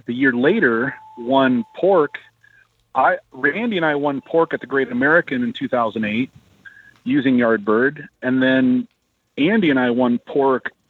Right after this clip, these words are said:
in the American Royal Invitational using Yardbird. And from there, it really started taking off. And then we went on the,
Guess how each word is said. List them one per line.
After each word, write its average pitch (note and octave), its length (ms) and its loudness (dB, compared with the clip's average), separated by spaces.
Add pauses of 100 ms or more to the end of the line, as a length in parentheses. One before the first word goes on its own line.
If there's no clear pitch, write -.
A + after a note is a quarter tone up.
(180)
in B2+ 160 0
the A#2 640 -4
American C3 400 0
Royal B2+ 320 2
Invitational A#2+ 920 -2
using A2 280 -2
Yardbird. G#2+ 640 0 (720)
And A#2+ 320 2
from C#3 160 2
there, D3+ 240 2
it A#2 100 -4
really B2+ 340 0
started A2 300 -8
taking A2+ 300 -8
off. G#2+ 320 -6 (120)
And C3+ 160 2
then B2+ 200 2
we C3+ 100 2
went C3 180 2
on B2+ 200 2
the, A2 280 0